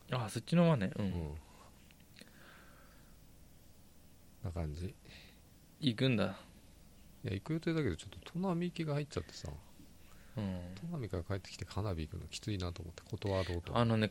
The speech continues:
Speaker 1: 古河ね、
Speaker 2: うん。
Speaker 1: 僕行ったことあるけどさ、
Speaker 2: 最高です。
Speaker 1: 日陰ないのよ。日陰ゼロ。
Speaker 2: え、そんな時間に行かないから。
Speaker 1: だから、関取とか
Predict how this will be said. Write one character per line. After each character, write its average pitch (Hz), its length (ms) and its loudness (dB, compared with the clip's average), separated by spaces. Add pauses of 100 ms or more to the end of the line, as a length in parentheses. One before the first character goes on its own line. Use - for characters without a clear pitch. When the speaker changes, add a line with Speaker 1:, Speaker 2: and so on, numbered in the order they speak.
Speaker 1:
古 175 160 8
河 190 300 12
ね、 170 440 10 (120)
Speaker 2:
う 113 40 -2
ん。 80 300 -2 (180)
Speaker 1:
僕 131 240 2
行 131 100 2
っ - 20 -20
た 180 120 8
こ 175 80 4
と 131 100 6
あ 120 80 10
る 113 80 6
け 98 100 4
ど 95 100 4
さ、 92 340 0 (120)
Speaker 2:
最 - 200 -6
高 98 40 -4
で - 0 -
す。 - 80 2
Speaker 1:
日 - 80 10
陰 214 260 10
な 220 140 10
い 202 80 12
の 120 80 12
よ。 95 140 8
日 - 160 -2
陰 160 240 10
ゼ 139 160 10
ロ。 - 180 4 (1040)
Speaker 2:
え、 - 80 -6
そ - 180 4
ん 175 80 4
な 190 100 4
時 185 120 -2
間 160 160 6
に 113 60 4
行 101 80 4
か 120 180 6
な 113 60 6
い 92 80 4
か - 100 -4
ら。 - 760 -4
Speaker 1:
だ 147 80 6
か 117 120 8
ら、 107 100 2
関 - 300 0
取 214 200 10
と 120 120 6
か 101 160 6